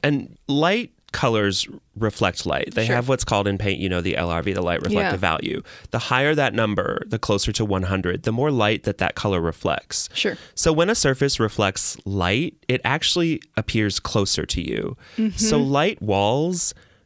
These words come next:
Speaker 1: don't recede as dark colors do. They absorb light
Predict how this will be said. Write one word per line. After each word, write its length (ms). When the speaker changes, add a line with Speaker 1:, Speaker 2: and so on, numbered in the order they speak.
Speaker 1:
don't 300
recede 720
as 300
dark 420
colors 400
do. 180
They 200
absorb 500
light 340